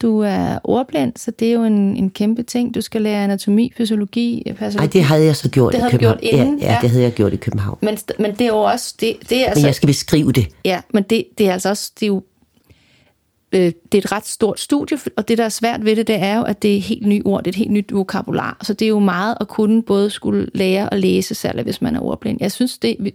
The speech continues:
Speaker 1: du siger, det er sådan en bisætning, men det, for nogen kunne det jo stoppe der.
Speaker 2: Jeg har jo et år i København, hvor jeg flytter for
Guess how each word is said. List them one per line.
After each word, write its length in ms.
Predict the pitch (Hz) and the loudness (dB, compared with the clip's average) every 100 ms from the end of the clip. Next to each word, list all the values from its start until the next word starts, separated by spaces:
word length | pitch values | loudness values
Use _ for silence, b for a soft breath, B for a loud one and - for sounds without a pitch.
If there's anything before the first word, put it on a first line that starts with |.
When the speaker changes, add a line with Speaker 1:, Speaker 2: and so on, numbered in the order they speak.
| - | -6
Speaker 1:
du 60 | |
siger, 160 | 202 262 | -2 0
det 60 | 262 | 0
er 40 | |
sådan 120 | 247 | 2
en 80 | 214 | 2
bisætning, 580 | 247 262 269 247 220 214 | 2 2 0 0 0 2
men 100 | 196 | 0
det, 160 | - - _ - | 0 -6 _ -14
for 140 | - 208 | -2 2
nogen 240 | 196 240 | 4 4
kunne 160 | 247 208 | 2 0
det 60 | |
jo 100 | 202 | 2
stoppe 360 | 190 - 190 - 165 | 0 0 -4 0 -2
der. 40 | - - _ b b b b b b b b b _ - 151 - | -2 -6 _ b b b b b b b b b _ -4 -2 2
Speaker 2:
Jeg 120 | 147 | 2
har 220 | 131 175 | 2 2
jo 60 | 185 | 4
et 80 | 196 | 4
år 260 | - 151 | 4 4
i 40 | 165 | 2
København, 640 | - 147 135 135 123 - | 2 4 4 2 0 0
hvor 120 | 127 | 2
jeg 100 | 117 | 2
flytter 300 | - 123 120 | 2 2 4
for 360 | 120 - 117 98 | 2 0 0 0